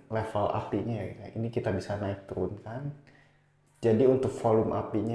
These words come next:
yang ini nih, kalau ini yang maksimal, ini apinya gede banget. Jadi kalau gua prefer yang,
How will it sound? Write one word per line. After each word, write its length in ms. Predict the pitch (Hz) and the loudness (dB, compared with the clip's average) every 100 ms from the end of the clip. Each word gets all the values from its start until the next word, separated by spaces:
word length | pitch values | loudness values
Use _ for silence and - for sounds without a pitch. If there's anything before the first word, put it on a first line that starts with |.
| 110 | -4
yang 140 | 107 | -4
ini 160 | 104 104 117 120 | -6 -8 -8 -10
nih, 80 | - - | -12 -12
kalau 240 | - 104 | -2 2
ini 300 | 98 117 120 | 4 4 2
yang 240 | 120 104 104 | 0 0 0
maksimal, 460 | 101 - 110 123 113 | -2 -2 0 2 4
ini 80 | 123 | 4
apinya 320 | - 110 120 | 2 2 4
gede 300 | 113 110 95 | 4 4 2
banget. 300 | 95 101 120 - - - - _ - | 2 -2 -6 -10 -20 -20 -20 _ -6
Jadi 100 | 101 113 | -2 0
kalau 180 | 117 98 92 | 2 4 4
gua 380 | 104 113 - - | 4 2 0 -2
prefer 460 | 104 - 107 120 | -4 -2 -4 -2
yang, 400 | 113 107 127 131 | 2 2 0 -2